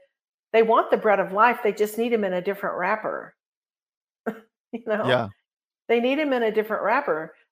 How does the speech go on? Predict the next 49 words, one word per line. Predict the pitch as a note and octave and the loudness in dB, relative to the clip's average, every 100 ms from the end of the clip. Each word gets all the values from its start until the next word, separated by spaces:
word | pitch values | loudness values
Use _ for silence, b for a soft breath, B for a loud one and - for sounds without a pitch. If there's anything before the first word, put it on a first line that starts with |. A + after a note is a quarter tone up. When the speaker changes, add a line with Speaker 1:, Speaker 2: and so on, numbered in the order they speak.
| - | 0
Speaker 1:
They | C#4 | 2
want | A3+ B3+ D#4 B3 | 2 2 2 2
living | A3+ A3+ G3 | 0 0 0
water. | G3 C4+ F#3+ | 0 0 0
They | F#3 F#3+ | -2 -2
just | A3 A3 | -4 -4
want | A3 G3+ | -4 -4
it | |
to | G#3 | -6
be | F#3+ | -8
fresh. | F#3 F#3+ G3 D#3+ E2+ - - - _ _ _ _ _ _ _ _ A3+ | -8 -4 -2 -4 -6 -14 -16 -18 _ _ _ _ _ _ _ _ -2
And | A3 G3+ - - - | 0 0 -4 -16 -10
he | A3+ C4+ | -8 -4
said, | C4 - | -6 -4
"You | B3+ F4 | -4 -2
need | A#3+ | -2
it | E3+ F3+ | -4 -8
to | |
be | F3 D#3 | -10 -12
fresh. | - C#3 G#2+ - - - _ _ _ | -8 -8 -8 -12 -18 -20 _ _ _
And | - G#3+ | -4 -2
you | C4 F4 | -2 -2
need | C#4+ F#3+ | -2 -2
the | F#3 | -4
bread | F3 E3+ D#3 | -2 -2 -2
of | D3+ | -4
life | D#3 A2+ D3+ - | -6 -6 -8 -8
in | F#3 | -6
a | F3 | -6
different | F3 - D#3+ | -8 -8 -8
wrapper. | F3+ D#3 E3 | -6 -6 -8
You | E3+ B3 | -6 -4
need | E4 D#4+ A#3 | -2 -2 -4
to | |
be | G#3+ F#3 | -2 -2
able | E3 E3+ | -2 -6
to | - - | -6 -6
eat | G3 - _ _ _ - | -6 -8 _ _ _ -4
from | A3 | 0
my | F#3+ F#3 | 0 -2
table | G#3 G3 F#3 | -2 0 0
and | - F#3 | -2 -4
get | F#3 - | -4 -2
something | A3 A3 A3 G3+ | -4 -2 -4 -2
new | F#3+ - | -2 -2
every | G3 G3+ A3 | -2 -2 -4
time | A3+ A3 | -4 -4
you | A3 | -6
come." | B3 B3 - E3 | -6 -6 -6 -10